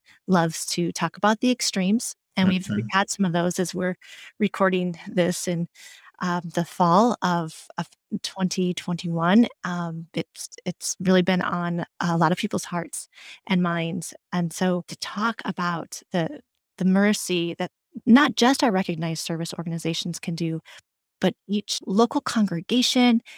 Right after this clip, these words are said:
Speaker 1: and each Christian and how they, um, can, can be merciful to,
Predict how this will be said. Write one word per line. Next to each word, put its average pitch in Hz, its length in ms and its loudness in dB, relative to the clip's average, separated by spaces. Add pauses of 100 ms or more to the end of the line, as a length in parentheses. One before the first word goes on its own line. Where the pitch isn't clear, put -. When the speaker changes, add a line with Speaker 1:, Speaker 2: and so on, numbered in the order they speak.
(140)
Speaker 1:
and 190 140 0
each - 380 -6
Christian 196 480 2
and 185 120 -2
how 190 140 -4
they, 180 280 -4 (360)
um, 175 300 -4 (240)
can, 180 340 -2 (100)
can 185 140 0
be 185 100 -2
merciful 170 720 -4
to, 175 420 -4